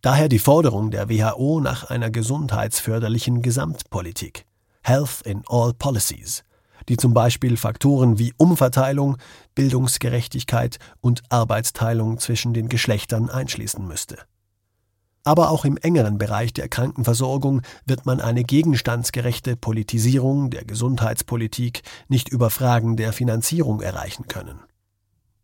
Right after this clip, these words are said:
Das griffe viel zu kurz. Es war der ehemalige Bundesgesundheitsminister Horst Seehofer, der sagte: "Den Risikostrukturausgleich verstehen drei Leute, und ich gehöre nicht dazu." Hinzu kommt,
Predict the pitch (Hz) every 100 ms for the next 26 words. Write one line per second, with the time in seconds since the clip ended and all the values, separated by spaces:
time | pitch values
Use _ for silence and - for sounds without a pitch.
0 | _ - 120 - 135 135 123 151 131 147
1 | - 165 - - - - _ _ _ _
2 | _ _ 131 - 135 127 131 160 180 175
3 | 165 151 127 151 160 156 - 139 131 139
4 | 131 147 - 135 147 - 151 117 87 92
5 | - 123 113 110 123 - 69 - 120 117
6 | 123 131 - 135 123 - - - _ _
7 | _ 139 139 120 185 185 185 165 165 -
8 | 156 - 160 160 - 143 - - 135 147
9 | - 107 - 135 139 139 123 117 120 123
10 | 120 110 110 98 - - _ _ _ 127
11 | 127 - 156 - - 135 120 131 151 156
12 | 120 - 90 - 82 _ _ _ _ _
13 | _ _ _ _ _ _ _ 147 123 170
14 | 143 143 123